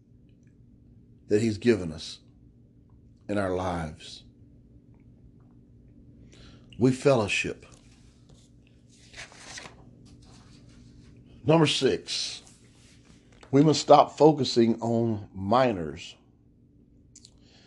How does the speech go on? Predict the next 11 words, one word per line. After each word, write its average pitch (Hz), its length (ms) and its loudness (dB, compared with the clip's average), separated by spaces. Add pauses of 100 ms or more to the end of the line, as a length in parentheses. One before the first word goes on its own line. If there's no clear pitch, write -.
(420)
Satan 180 480 4
must 143 300 2
delight 120 540 4
when 104 160 -4
a 101 80 -6
church 110 380 0
spends 110 380 -4
six - 340 -6
months 113 340 0
wrangling 104 680 0
over 104 420 0